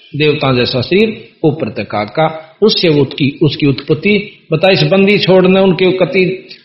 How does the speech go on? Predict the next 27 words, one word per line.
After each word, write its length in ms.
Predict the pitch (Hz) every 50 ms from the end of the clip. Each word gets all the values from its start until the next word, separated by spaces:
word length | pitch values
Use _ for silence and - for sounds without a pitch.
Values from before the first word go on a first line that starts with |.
| - 135
जड़ता 360 | 127 190 202 196 - 220 214
ही 160 | 214 202 180
लिख 200 | 165 165 - 147
रखी 360 | 143 139 135 - - - 170
है। 160 | 160 - - - - - - - - - _ _ _ _ _ _ _ _ _ _ _ _ 147
अब 120 | 147 135
हम 140 | 135 139 143
आपको 320 | 139 135 127 135 - 208 247
कहानी 400 | 277 - - 139 131 139 143 127
सुनाते 380 | - 127 135 131 127 - 190
हैं 280 | 233 277 - - - - - - - _ -
कि 100 | 170 160
फिर 400 | 156 - - - 185 208 214 208
मेरे 240 | 190 180 170 160 156
को 180 | - 180 202
कबीर 440 | 180 - - 202 202 208 233 233 208
साहब 460 | 196 - - 185 170 185 190 180 165
जोगजीत 600 | 139 143 190 220 226 214 202 175 196 202 185 -
नाम 280 | 180 170 165 165 160 156
था 180 | 151 156 143 143
आके 180 | 131 131 135
मिले 220 | 127 127 123 131 127
बीरा, 240 | 127 143 156 160
जब 180 | 147 139 151 143
मेरा 180 | 143 135 131 120
पाछा 360 | 120 123 117 - - 120 101
छूटा। 320 | - - 104 - - -